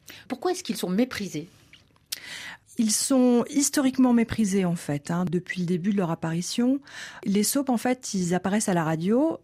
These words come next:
Speaker 2: au début des années trente, à la radio américaine, et ils sont au départ financés par des fabricants de lessive, de produits d'hygiène et d'entretien.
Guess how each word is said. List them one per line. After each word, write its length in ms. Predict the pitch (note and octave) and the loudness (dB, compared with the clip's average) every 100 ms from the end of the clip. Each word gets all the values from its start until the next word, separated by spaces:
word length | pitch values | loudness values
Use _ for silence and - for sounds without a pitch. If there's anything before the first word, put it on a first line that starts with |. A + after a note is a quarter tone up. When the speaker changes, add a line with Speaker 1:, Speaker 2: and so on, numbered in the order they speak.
| - | -4
Speaker 2:
au 260 | F3+ F3 | -2 0
début 280 | E3+ G3 F#3+ | 0 0 2
des 180 | A3 F#3 | 0 2
années 180 | E3+ D#3+ | 0 -2
trente, 360 | - B3 D4+ | -2 -4 0
à 40 | A3 | 0
la 100 | E3+ | 0
radio 260 | E3 E3+ | 0 0
américaine, 680 | F#3+ F3+ D#3+ - A3 D4 F#3+ - - - - - - | 0 0 -2 -2 -2 0 -2 -4 -14 -20 -20 -6 -2
et 60 | |
ils 100 | F3+ | 0
sont 180 | - C4 | 2 4
au 100 | B3 | 4
départ 480 | F#3 F3 A3 C4 - | 2 2 0 0 0
financés 580 | - A3 G#3 - A#3 B3+ | 0 2 4 2 2 2
par 260 | A3 G#3+ | 0 0
des 100 | F#3 | 0
fabricants 800 | F3+ F#3 E3+ F3+ G#3+ A3 A#3+ A#3+ | 0 0 0 -2 0 2 4 4
de 140 | F#3+ | 4
lessive, 680 | F#3 E3 E3 - A3 A3+ A3+ | 2 2 0 0 2 2 2
de 100 | F#3 | 0
produits 380 | F3 - F#3 F#3+ | -2 -2 -2 0
d'hygiène 440 | F#3 E3+ F#3 G3 | 0 0 0 2
et 60 | F#3 | 0
d'entretien. 600 | D#3+ D3+ D#3+ - G#3+ | -2 -4 -6 -2 -4